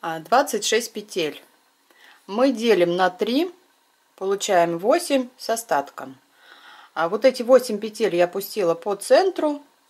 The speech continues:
а, э, одинаковые равные числа пустила по краям, по девять. Вот если у вас другое число, вы также сделаете. А, меньшее число пустите по центру и здесь, чтобы у вас были одинаковые равные числа.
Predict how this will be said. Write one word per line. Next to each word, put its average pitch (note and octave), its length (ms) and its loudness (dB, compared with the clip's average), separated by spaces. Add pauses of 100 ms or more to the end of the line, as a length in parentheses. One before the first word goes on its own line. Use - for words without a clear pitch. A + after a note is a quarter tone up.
(560)
а, E3+ 640 2
э, - 40 -2
одинаковые E3 920 0
равные D3+ 500 2
числа D#4 420 -4
пустила A#3 500 -2
по G#3 180 0
краям, F3 480 -2
по F#3 160 -2
девять. D#3 560 -8
Вот D#3+ 280 -10
если F3 260 -6
у - 20 -2
вас D#3+ 140 -4
другое E3 400 -4
число, D#4 400 -2
вы B3+ 140 4
также E3 420 0
сделаете. D3 640 -10 (720)
А, D#3 320 -6
меньшее F3+ 580 -2
число F#3 380 -2
пустите F3 460 -10
по F3 180 0
центру D4 460 2
и F#3+ 200 -6
здесь, F3+ 340 -2
чтобы F3 280 -6
у E3 40 -6
вас D#3+ 200 0
были A3 260 -4
одинаковые F#3+ 1000 -2
равные F3+ 500 -4
числа. D#3 540 -14